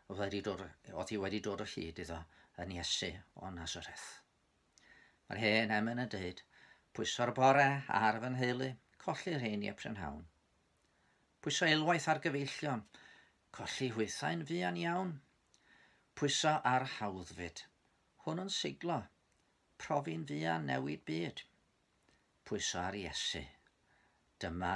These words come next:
gryfder sydd yn dal y pwysau i gyd." Heddiw, mi fedrwn ni ddeud, does unman yn debyg i adre,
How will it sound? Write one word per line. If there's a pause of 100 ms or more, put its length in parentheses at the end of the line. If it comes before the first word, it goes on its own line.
(120)
gryfder
sydd
yn
dal
y
pwysau
i
gyd." (2750)
Heddiw, (1200)
mi
fedrwn
ni
ddeud, (640)
does
unman
yn
debyg
i
adre,